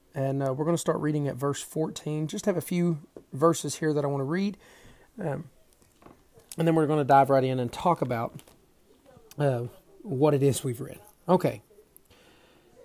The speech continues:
So, First Thessalonians five and fourteen, it says, "Now we exhort you, brethren,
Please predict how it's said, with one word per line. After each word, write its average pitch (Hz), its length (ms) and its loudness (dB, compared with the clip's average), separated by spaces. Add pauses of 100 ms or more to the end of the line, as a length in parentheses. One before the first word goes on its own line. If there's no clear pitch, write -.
(220)
So, 156 380 2 (100)
First - 260 0
Thessalonians 151 560 0
five 139 200 2
and 127 60 -4
fourteen, 151 380 -6
it - 80 -6
says, 135 160 -4
"Now 175 320 2
we 180 240 4
exhort 160 460 4
you, 196 120 2
brethren, 151 760 -2